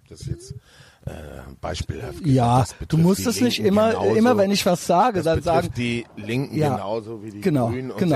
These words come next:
Speaker 1: selbst die, die C D U betrifft es.
Speaker 2: Gut, nun bist du aber irgendwann in die S P D eingetreten. Das ist richtig, ja. Äh, in Berlin dann, nehme ich an, ja.
Speaker 1: Ja.
Speaker 2: Genau, und, äh, hattest wahrscheinlich die besten Absichten ursprünglich mal.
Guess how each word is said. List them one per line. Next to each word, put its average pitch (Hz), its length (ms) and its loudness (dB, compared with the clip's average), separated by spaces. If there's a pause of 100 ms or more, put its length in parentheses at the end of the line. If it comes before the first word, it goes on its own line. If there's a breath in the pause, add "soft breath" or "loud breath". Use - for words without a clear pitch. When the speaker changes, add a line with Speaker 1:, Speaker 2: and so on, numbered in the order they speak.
(120)
Speaker 1:
selbst - 180 -6
die, 113 220 -4
die 104 160 -6
C 104 180 -8
D 101 100 -4
U 107 160 -2
betrifft - 500 -4
es. - 220 -20 (600)
Speaker 2:
Gut, 147 440 0 (300)
nun 151 200 2
bist 143 240 0
du 185 140 6
aber 160 180 4
irgendwann 156 360 4
in 139 100 0
die 139 80 -2
S 139 160 -2
P 160 100 -4
D 160 240 0
eingetreten. 123 720 -6 (500)
Das 139 240 0
ist 139 200 -4
richtig, 139 420 0
ja. 123 280 2 (420 loud breath)
Äh, 156 400 4
in 147 140 2
Berlin 165 420 4
dann, 107 160 -6
nehme 107 180 -10
ich 143 140 -14
an, 110 160 -10
ja. 120 260 -4 (160)
Speaker 1:
Ja. 92 120 -20 (600)
Speaker 2:
Genau, 139 480 4
und, 151 320 2
äh, 139 200 2
hattest 123 260 -6
wahrscheinlich 131 380 -6
die 139 60 -12
besten 131 300 -4
Absichten 147 480 -6
ursprünglich 120 540 -6
mal. 110 240 -10